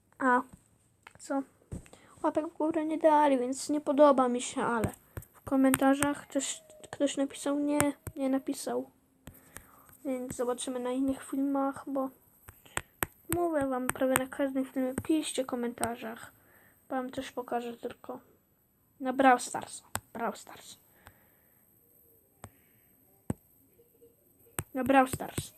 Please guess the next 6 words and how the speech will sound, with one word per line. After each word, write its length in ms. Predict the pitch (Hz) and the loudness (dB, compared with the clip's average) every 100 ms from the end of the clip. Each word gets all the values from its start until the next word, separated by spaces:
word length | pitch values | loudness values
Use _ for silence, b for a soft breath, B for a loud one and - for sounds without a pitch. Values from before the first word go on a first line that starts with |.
| - - _ _ - _ - | -14 -14 _ _ -20 _ -4
Mamy... 260 | 247 233 - - _ _ _ _ _ _ _ _ _ _ _ _ _ _ | 0 0 0 -6 _ _ _ _ _ _ _ _ _ _ _ _ _ _
No 200 | 294 277 | -2 0
to 180 | 269 269 | 2 0
nie 160 | 233 185 | -2 -4
ma, 100 | - | -6
dobra. 340 | 277 208 208 | -6 -6 -6